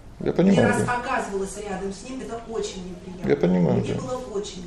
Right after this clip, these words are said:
Speaker 1: Да,
Speaker 2: неприятно.
Speaker 1: я понимаю.
Speaker 2: Хотя я всеми силами пыталась как-то его там обо-, ну и таких я знаю, да. Вот
Speaker 1: Да.
Speaker 2: что делать в таких
Speaker 1: Принцип такой, потому что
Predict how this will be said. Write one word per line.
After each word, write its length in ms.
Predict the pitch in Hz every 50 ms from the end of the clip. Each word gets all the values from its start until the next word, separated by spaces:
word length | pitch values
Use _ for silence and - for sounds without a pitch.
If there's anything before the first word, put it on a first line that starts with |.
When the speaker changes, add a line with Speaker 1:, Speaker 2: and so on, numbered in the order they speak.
| - - -
Speaker 1:
Да, 60 | - -
Speaker 2:
неприятно. 420 | - - - - - - - - - - - - -
Speaker 1:
я 60 | 127
понимаю. 420 | - - - - 220 - - - - - - - - - - - - -
Speaker 2:
Хотя 200 | 190 - - 277 277
я 40 |
всеми 200 | 269 262 254 240
силами 260 | 233 233 - - 240 226
пыталась 280 | 190 - 220 214 - -
как-то 260 | 185 185 180 - 190
его 240 | 180 175 170 175 170 170
там 140 | 170 170 170
обо-, 160 | 156 165 180 - 214
ну 80 | 269
и 180 | 311 294 269 262
таких 240 | 254 247 240 247 233 -
я 80 | 202 190
знаю, 280 | 190 - 185 - 175 175 - -
да. 60 | - 190
Вот 80 | 196 -
Speaker 1:
Да. 60 | -
Speaker 2:
что 120 | - - 196
делать 260 | 196 202 196 170 -
в 60 | -
таких 560 | - - 180 - - - - - - - -
Speaker 1:
Принцип 360 | - 175 190 185 - 180 -
такой, 400 | - 175 170 - 165 147 127 113
потому 280 | 113 - 117 147 147 151
что 500 | - - - 151 147 147 143 139 139 139